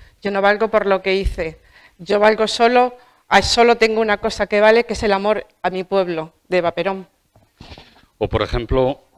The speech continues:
Speaker 2: de Salvador Allende, "La historia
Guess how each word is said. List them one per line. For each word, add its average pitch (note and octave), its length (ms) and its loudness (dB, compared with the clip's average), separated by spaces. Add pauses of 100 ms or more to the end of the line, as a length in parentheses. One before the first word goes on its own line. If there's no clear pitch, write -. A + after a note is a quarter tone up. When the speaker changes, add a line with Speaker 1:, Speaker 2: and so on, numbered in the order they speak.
(220)
Speaker 2:
de G2+ 440 0 (280)
Salvador F#2+ 600 2
Allende, F2+ 520 -2
"La G2+ 160 -4
historia C3 640 -2